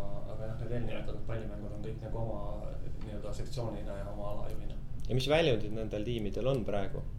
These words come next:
Speaker 3: peale trenni tegemise?
Speaker 2: Äh,
Speaker 3: Käite võistlemas ka?
Speaker 2: Käime erinevatel fir-, ettevõtetele mõeldud turniiridel, et kas siis firmaspordisarjas või siis ka Spordipilet korraldab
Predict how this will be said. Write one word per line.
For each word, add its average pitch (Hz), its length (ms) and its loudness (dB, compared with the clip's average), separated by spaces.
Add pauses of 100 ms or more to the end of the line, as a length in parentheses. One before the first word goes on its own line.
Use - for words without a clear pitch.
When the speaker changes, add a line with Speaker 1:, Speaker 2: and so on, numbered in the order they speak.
(180)
Speaker 3:
peale 104 260 4
trenni 110 320 2
tegemise? 95 540 0
Speaker 2:
Äh, - 240 -4
Speaker 3:
Käite 120 240 2
võistlemas 131 460 4
ka? 131 100 0 (1040)
Speaker 2:
Käime 170 400 -2
erinevatel 147 600 -2 (100)
fir-, 147 220 2 (420)
ettevõtetele 131 960 -4 (100)
mõeldud 135 320 -2 (480)
turniiridel, 170 500 -4
et - 360 -2 (420)
kas 131 220 -2
siis 117 120 -4
firmaspordisarjas 127 880 -2
või 123 200 -6
siis - 580 -2
ka - 160 -2 (520)
Spordipilet - 720 -4
korraldab - 440 -4